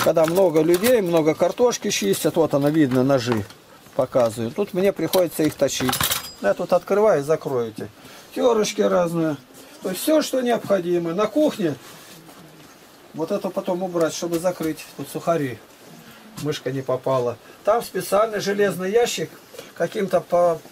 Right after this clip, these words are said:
поролоном или чем-то так пропитано и сверху закрывается железное. Там хлеб хранят. Это вот столы. Видите, какой стол.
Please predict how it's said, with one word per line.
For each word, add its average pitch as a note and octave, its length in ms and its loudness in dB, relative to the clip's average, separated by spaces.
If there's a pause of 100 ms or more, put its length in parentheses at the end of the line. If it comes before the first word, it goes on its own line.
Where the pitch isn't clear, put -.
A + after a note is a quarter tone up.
(120)
поролоном G3 680 2
или F3 140 -2
чем-то E3 360 -2
так D3 220 -2 (460)
пропитано G#3 680 -4
и E3+ 140 0
сверху F#3+ 360 0
закрывается D3 680 0
железное. C3+ 640 -2 (180)
Там C3 200 0
хлеб G3 360 -6
хранят. D#3+ 440 -2 (540)
Это B3+ 220 2
вот A3+ 120 2
столы. D3+ 560 0 (760)
Видите, A3+ 220 -6
какой E3+ 360 0
стол. C3 360 -2